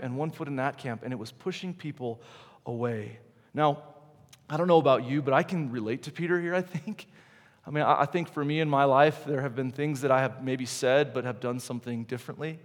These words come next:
Uh, you know, there have been maybe situations where I have people in my life that are living a certain way when I know that they're Christ followers and they're not living the right way, and I don't really want to rock the boat.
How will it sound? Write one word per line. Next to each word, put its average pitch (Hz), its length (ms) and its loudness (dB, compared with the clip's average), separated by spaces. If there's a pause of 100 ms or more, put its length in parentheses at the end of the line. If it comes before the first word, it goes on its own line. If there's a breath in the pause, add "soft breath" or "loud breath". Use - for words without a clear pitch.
(500 loud breath)
Uh, - 60 -8
you 131 80 -4
know, 135 120 2
there 139 160 4
have 139 200 2
been 135 260 0
maybe 139 200 0
situations 139 640 -4
where 127 200 2
I 131 60 4
have 135 240 -2
people 147 240 -6
in 139 60 -2
my 120 120 2
life 135 240 6
that 131 80 -2
are 127 80 0
living 139 440 0 (240 loud breath)
a 123 60 -4
certain 143 320 -2
way 139 200 6
when 143 160 2
I 127 100 2
know 131 200 2
that 135 120 -2
they're 123 120 -2
Christ 139 360 2
followers 151 300 4
and 123 100 -4
they're 120 80 -4
not 131 160 2
living 135 200 -2
the 131 80 -2
right 127 180 2
way, 139 140 2
and 143 80 2
I 135 40 4
don't 156 160 0
really 151 200 0
want 139 120 -2
to 123 40 -2
rock 123 320 0
the 127 60 -6
boat. 123 480 -4